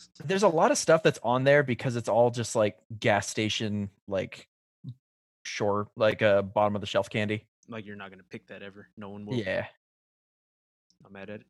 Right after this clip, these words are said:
Speaker 2: Swedish Fish, though, really the one and only.
Speaker 1: Yeah. Like, number one, Do Not Draft. That was the first one that came to mind. Like, Kendall, when you mentioned it earlier, I was like, "Why are you mentioning this for, like, like, something that could potentially, like, be picked?" <laughs>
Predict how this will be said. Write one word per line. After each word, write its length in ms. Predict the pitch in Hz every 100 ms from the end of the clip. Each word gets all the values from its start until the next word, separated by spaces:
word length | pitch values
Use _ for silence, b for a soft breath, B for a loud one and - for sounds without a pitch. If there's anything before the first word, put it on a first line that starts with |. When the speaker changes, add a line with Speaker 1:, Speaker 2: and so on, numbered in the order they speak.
| _
Speaker 2:
Swedish 320 | - 202 170
Fish, 220 | 156 135
though, 340 | - 110 98 -
really 420 | 117 117 107 104 87 _ _ _ _ - _
the 80 | 117
one 200 | 107 107
and 80 | 101
only. 340 | 92 92 92 - _ _ _ _ _
Speaker 1:
Yeah. 220 | 110 92 - _ _ -
Like, 120 | 113
number 360 | 123 120 110 107
one, 380 | 110 107 107 - _ _ _ _ _
Do 100 | 107
Not 160 | 104 -
Draft. 380 | 90 76 - _ _ _
That 100 | 143
was 80 | 185
the 80 | 170
first 220 | 170 160
one 140 | 147 127
that 140 | 120
came 160 | 135 117
to 60 |
mind. 200 | 117 120
Like, 240 | 156 160 - b b b _
Kendall, 240 | 214 208
when 140 | 196 180
you 120 | 233
mentioned 300 | 269 269 262
it 80 | 220
earlier, 360 | 143 196 240 226
I 20 |
was 140 | 214
like, 280 | 214 170 117 _ _
"Why 160 | 139 202
are 40 |
you 120 | 233
mentioning 360 | 147 160 185 160
this 140 | 156
for, 160 | - 123
like, 260 | 113 107 - _ _ _ _
like, 180 | 127 110 - _ _ _ -
something 300 | - 180 170
that 140 | 143
could 100 | 139
potentially, 500 | - 170 165 147 123
like, 260 | 117 104 107
be 120 | 120
picked?" 440 | - 196 - -
<laughs> 60 | -